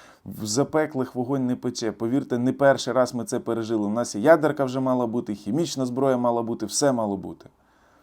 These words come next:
Ми є і будемо на цій землі, бо земля наша, а їх, цих трутнів, просто повижигаємо. Повипалюємо просто вогнем. Тому, будь ласка, скиньтесь на дрон, підпишіться на канал, а друзям-грузинам передайте, хай не сидять на печі.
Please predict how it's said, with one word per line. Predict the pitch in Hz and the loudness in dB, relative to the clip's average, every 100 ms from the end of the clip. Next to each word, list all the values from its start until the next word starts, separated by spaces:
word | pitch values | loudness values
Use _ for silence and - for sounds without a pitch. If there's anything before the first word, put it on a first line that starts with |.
| _ | _
Ми | 101 117 | -2 -2
є | 101 120 127 - | 0 0 0 -2
і | 127 | -8
будемо | 107 113 101 95 | -4 -4 -4 -4
на | 101 | -6
цій | 101 107 | -4 -6
землі, | 90 104 107 143 | -4 -2 0 -2
бо | 110 | -2
земля | 101 110 113 107 | -4 -4 -4 -2
наша, | 110 127 131 107 | -2 -2 -2 -4
а | |
їх, | 107 113 - | -4 -6 -12
цих | - 101 | -16 -16
трутнів, | - 120 120 104 | -10 -10 -8 -8
просто | 117 110 110 | -6 -6 -8
повижигаємо. | 101 104 107 110 101 90 82 - - _ _ _ - | -8 -6 -6 -6 -6 -8 -10 -16 -20 _ _ _ -8
Повипалюємо | 117 113 127 139 139 143 135 131 110 | -4 0 0 6 6 6 2 0 -2
просто | 123 120 113 | -4 -6 -6
вогнем. | 110 107 107 87 85 _ - - - | -6 -4 -6 -8 -12 _ -20 -20 -8
Тому, | 113 127 | -2 0
будь | 98 127 | 0 0
ласка, | 131 120 101 107 92 | 2 2 0 -8 -10
скиньтесь | 87 - 139 131 110 - - | -10 -8 -6 -4 -6 -6 -12
на | 98 117 | -6 -4
дрон, | 117 143 160 | -2 -4 -4
підпишіться | 151 113 - 127 - 127 - 98 | -10 -12 -8 -6 -4 -6 -6 -6
на | 107 | -6
канал, | 107 113 120 147 127 | -6 -4 -2 -2 -2
а | 101 | -2
друзям-грузинам | 110 117 107 98 113 110 139 143 | -6 -6 -6 -4 -4 -4 -4 -4
передайте, | - 110 131 117 113 95 - | -2 0 0 2 0 0 -6
хай | - 110 113 135 | -8 2 2 2
не | 117 | -4
сидять | 113 104 92 110 107 | -6 -6 0 0 0
на | - | -10
печі. | - 113 - 87 | -8 -8 -8 -14